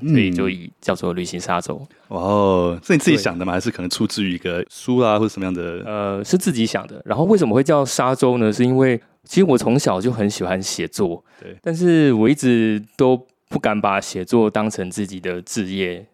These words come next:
Speaker 2: 小时候那个时候觉得，如果你立志当作家，会很有可能会饿死，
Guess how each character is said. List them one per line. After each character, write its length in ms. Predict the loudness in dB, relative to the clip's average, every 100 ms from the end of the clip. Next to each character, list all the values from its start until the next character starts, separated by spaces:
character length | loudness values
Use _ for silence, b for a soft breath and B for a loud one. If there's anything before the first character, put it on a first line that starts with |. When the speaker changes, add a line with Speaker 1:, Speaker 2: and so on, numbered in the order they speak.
| -10
Speaker 2:
小 200 | -6 -4
时 120 | 0
候 160 | 2 2
那 60 | 2
个 60 |
时 80 | 2
候 60 | 2
觉 120 | 2
得， 240 | 0 -2 b b b b
如 120 | 0
果 80 | 2
你 120 | 2
立 120 | 2
志 140 | 0 0
当 160 | 0
作 180 | 0 0
家， 220 | 2 0
会 160 | 0 -2
很 160 | 0 -2
有 80 |
可 120 | -2 -2
能 140 | 0
会 60 | 0
饿 140 | -2 -2
死， 280 | -6 -10